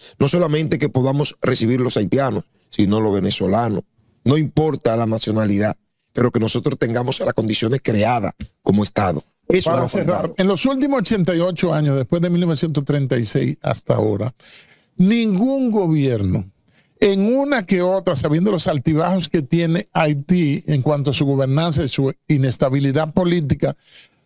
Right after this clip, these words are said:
Speaker 2: ha llamado, ha invitado por la vía Cancillería, por vía diplomática,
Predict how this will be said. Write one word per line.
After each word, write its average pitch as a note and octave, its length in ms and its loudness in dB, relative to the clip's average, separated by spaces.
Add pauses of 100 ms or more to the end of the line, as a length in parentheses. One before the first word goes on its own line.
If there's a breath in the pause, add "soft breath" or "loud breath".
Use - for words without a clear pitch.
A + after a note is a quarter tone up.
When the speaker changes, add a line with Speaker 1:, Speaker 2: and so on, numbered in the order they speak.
Speaker 2:
ha G3+ 220 2
llamado, G#3 720 0
ha F#3+ 120 0
invitado F3+ 580 2
por F3 160 0
la D#3+ 140 2
vía F#3+ 240 0
Cancillería, D#3+ 640 0
por C#3+ 200 -2
vía F3+ 200 2
diplomática, D#3+ 840 0